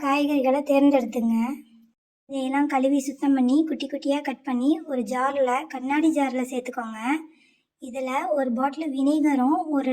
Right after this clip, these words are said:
ரெண்டு டேபிள் ஸ்பூன் உப்பும் சேர்த்து ஒரு மூணு நாளைக்கு வெயில்ல வச்சு எடுத்தா சூப்பரான சில்கா ரெடி ஆயிடும். நபிகள் நாயகம் சில்கா இல்லாத வீடு குழம்பு இல்லாத வீடா ஆகாதுன்னு சொல்லி கொடுத்துருக்குறாங்க.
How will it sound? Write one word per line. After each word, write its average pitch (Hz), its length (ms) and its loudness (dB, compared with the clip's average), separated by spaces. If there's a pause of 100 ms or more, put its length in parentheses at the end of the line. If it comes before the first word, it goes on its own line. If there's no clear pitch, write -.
ரெண்டு 269 240 -2
டேபிள் 285 300 2
ஸ்பூன் 294 220 4 (120)
உப்பும் 311 380 0
சேர்த்து 247 300 0 (220)
ஒரு 254 220 -4
மூணு 311 340 2
நாளைக்கு 302 400 2
வெயில்ல 311 400 4
வச்சு 269 240 -6
எடுத்தா 233 260 -4 (120)
சூப்பரான 294 580 -2
சில்கா 285 340 0 (100)
ரெடி 254 260 -2
ஆயிடும். 226 360 -4 (680)
நபிகள் 277 440 -2
நாயகம் 262 420 2 (160)
சில்கா 294 400 -2 (120)
இல்லாத 269 280 -4 (120)
வீடு 262 200 2 (160)
குழம்பு 302 340 8 (120)
இல்லாத 294 300 2 (120)
வீடா 285 280 6 (140)
ஆகாதுன்னு 269 500 0
சொல்லி 262 220 0
கொடுத்துருக்குறாங்க. 269 540 -2